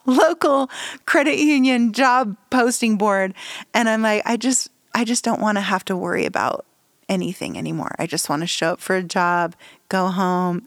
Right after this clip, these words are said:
eat dinner, watch T V, and then go the next day and not have to worry about insurance and all <laughs> that stuff." Sometimes that is appealing. I totally get that. But as soon as I start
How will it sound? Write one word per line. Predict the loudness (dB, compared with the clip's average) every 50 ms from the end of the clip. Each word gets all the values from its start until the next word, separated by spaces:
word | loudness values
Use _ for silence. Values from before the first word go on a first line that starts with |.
| -6
eat | -4 -2 -2 -2 -2
dinner, | -2 0 0 2 0 0 2
watch | 2 2 0 0 -2 -6 -6
T | -4 -4 -4
V, | -2 -2 -2 0 0 0 0 -2 -4 -2
and | -2 -2 0
then | 0 0
go | 0 0 0 0 0
the | 0 0 0
next | 0 0 -2 -2 -4 -4 -2
day | -2 0 0 0 -2 -4 -4
and | -2 -2 -2 -2 -4 -6 -10 -16 -16 -16 -12 -6 -4
not | -4 -2 -2
have | -4 -4 -2
to | -2 -2
worry | 0
about | 0 0 0 0
insurance | -2 -2 -4 -4 -2 -2 -2 0 0 -2 -2 -2 0
and | 2 2
all | 4 4 4
<laughs> | 2
that | 0 0 -4 -12 -12 -10
stuff." | -8 -8 -8 -6 -2 0 2 2 0 -2 -6 -14 -12 -12 -12 -12 -14 -10
Sometimes | -4 0 0 2 2 2 2 2 2 2 0 0
that | 0 0 0 0 -2 0
is | 0 2 2 2
appealing. | 0 -2 -2 -4 -2 -2 0 0 0 0 -2 -2 -2
I | -4 -4
totally | -6 -4 -4 -2 -2 -2 -2 -2
get | -2 -4 -6 -2 -2
that. | -2 0 -2 -4 _ -12 -20 -20 -20 -20 -20 -20 -20 -20 _ _ _ _ _ _ _ _ _ -2
But | 0 2 2
as | 2 2
soon | 2 0 2 2 2 2
as | 2 2
I | 2 0 0
start | 0 0 0 2 0 0 -2